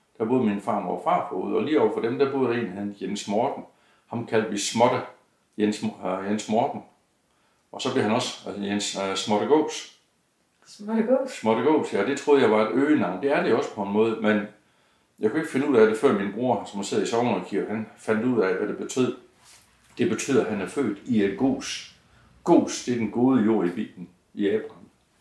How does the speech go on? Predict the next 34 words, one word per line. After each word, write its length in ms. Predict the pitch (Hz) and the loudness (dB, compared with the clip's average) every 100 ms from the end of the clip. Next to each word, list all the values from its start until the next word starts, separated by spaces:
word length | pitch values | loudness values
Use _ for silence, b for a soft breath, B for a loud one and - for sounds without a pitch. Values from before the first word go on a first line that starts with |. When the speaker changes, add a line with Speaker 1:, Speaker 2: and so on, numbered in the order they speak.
| _ _ _ _ _ _ _ _ - | _ _ _ _ _ _ _ _ -14
Speaker 2:
Mm, 400 | 190 208 214 185 185 | -12 -10 -10 -8 -6
en 120 | 170 | -4
længere 340 | 185 220 240 220 | -2 -2 -2 -2
forklaring 520 | 175 - 196 175 170 | -6 -6 -4 -4 -4
til 120 | - 170 | 0 2
Speaker 1:
Men 80 | 107 | 4
Speaker 2:
alle. 100 | 131 | 4
Speaker 1:
det 100 | 127 | 6
er, 180 | 151 - | 4 6
der 80 | |
er 160 | 123 113 110 | 8 10 10
jo 100 | 104 | 8
mange 240 | 107 160 | 6 4
gange 180 | 127 131 | 2 2
sådan 160 | 139 120 | 2 2
en 60 | |
logik 360 | 107 117 156 143 | 2 0 -2 -2
i 60 | 117 | -2
tingene. 360 | 110 101 98 | -4 -2 -2
Og 60 | 101 | 0
ham, 140 | 131 | 2
der 60 | 139 | 2
hed 140 | 110 | 2
Niels 280 | 101 101 - | 0 -2 -4
Gullerud, 360 | 156 151 92 95 | -2 0 2 0
det 60 | 123 | -2
var, 60 | |
fordi 120 | - | -2
han 120 | 104 - | -6 -6
var 60 | - | -6
gartner. 380 | 107 135 - - _ _ _ _ _ _ _ _ 330 320 117 | -6 -6 -10 -18 _ _ _ _ _ _ _ _ -20 -14 -10
Ikke? 160 | 117 117 b b b _ _ _ _ _ - - - _ - | -10 -12 b b b _ _ _ _ _ -20 -18 -20 _ -14
Så, 180 | - 110 98 95 92 90 90 90 85 b b b b b b _ _ _ _ _ _ _ _ | -2 0 2 0 0 -2 -6 -12 -16 b b b b b b _ _ _ _ _ _ _ _
og 360 | - 101 98 | -12 -6 -6